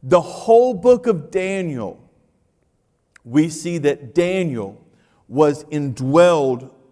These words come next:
with the Holy Spirit. He would speak and he would prophesy,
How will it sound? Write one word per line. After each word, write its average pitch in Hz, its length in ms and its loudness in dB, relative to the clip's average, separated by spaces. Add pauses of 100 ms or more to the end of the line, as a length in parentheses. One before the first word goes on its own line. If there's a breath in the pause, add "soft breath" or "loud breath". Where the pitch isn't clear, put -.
(120)
with 131 160 -6
the 139 100 -6
Holy 135 260 -4
Spirit. - 560 -4 (760)
He 175 140 -2
would 151 180 0
speak - 800 -8 (260 soft breath)
and 143 140 -8
he 147 100 -6
would 143 240 -6
prophesy, 156 880 -2